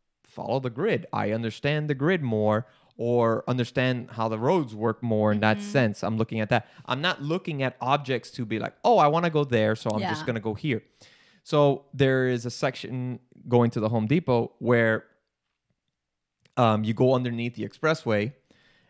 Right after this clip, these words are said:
Speaker 1: and then you gotta keep going a little bit, and then you make a, there's a light, and you make a right, and whatever, and you can, and you continue, and you get there. Great, right? Um, you saw the Home Depot
Speaker 2: <laughs>
Speaker 1: or the sign or, or,
Speaker 2: It
Speaker 1: or
Speaker 2: was
Speaker 1: the
Speaker 2: one of the
Speaker 1: ikea
Speaker 2: stores
Speaker 1: or
Speaker 2: nearby.
Speaker 1: right, it was one of the stores that is nearby,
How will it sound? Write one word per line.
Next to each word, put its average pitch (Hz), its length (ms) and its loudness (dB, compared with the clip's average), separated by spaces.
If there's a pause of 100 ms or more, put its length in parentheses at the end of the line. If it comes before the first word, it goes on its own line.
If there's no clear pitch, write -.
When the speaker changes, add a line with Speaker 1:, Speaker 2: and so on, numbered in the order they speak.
(200)
Speaker 1:
and 139 140 0
then 123 100 0
you 127 60 -2
gotta 135 160 2
keep 180 160 -8
going 156 180 0
a 147 40 0
little 135 160 0
bit, 143 140 0
and 131 80 -10
then 107 60 -12
you 104 80 -10
make 117 120 -8
a, 143 140 -6
there's 131 180 -4
a 160 40 -2
light, 117 320 -2
and 113 160 -18
you 143 60 -18
make 147 180 -18
a 180 60 -14
right, 101 240 -6
and 123 100 -10
whatever, 175 180 -12
and 196 80 -12
you 208 60 -14
can, 196 240 -2
and 156 160 -4
you 165 60 -4
continue, 170 340 -4
and 123 80 -6
you 160 60 -6
get 233 180 0
there. - 220 -6 (160)
Great, 135 240 4 (160)
right? 143 280 -4 (760)
Um, 131 460 2 (680)
you 190 280 -2
saw 175 200 0
the 131 100 0
Home 120 240 0
Depot 110 420 -4 (260)
Speaker 2:
<laughs> 160 260 -12
Speaker 1:
or 131 120 -4
the 113 100 -6
sign 123 480 0
or, 113 220 0
or, 117 320 2
Speaker 2:
It - 120 -2
Speaker 1:
or - 60 4
Speaker 2:
was - 80 2
Speaker 1:
the 120 120 6
Speaker 2:
one 123 120 2
of 233 60 -2
the 220 80 0
Speaker 1:
ikea 190 320 6
Speaker 2:
stores 170 140 4
Speaker 1:
or 170 100 2
Speaker 2:
nearby. 151 540 -2
Speaker 1:
right, 175 280 4
it 139 60 0
was 147 140 0
one 165 100 0
of 170 60 -2
the 151 80 -2
stores 143 340 -2
that 135 80 -4
is 117 140 -6
nearby, 123 460 0